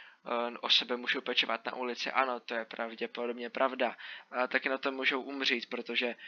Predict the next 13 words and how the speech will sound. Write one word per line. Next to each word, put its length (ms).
přece 300
jenom 180
to 100
jejich 260
tělo 240
pravděpodobně 760
nebude 340
úplně 380
zdravý 420
od 180
toho, 160
jak 180
furt 280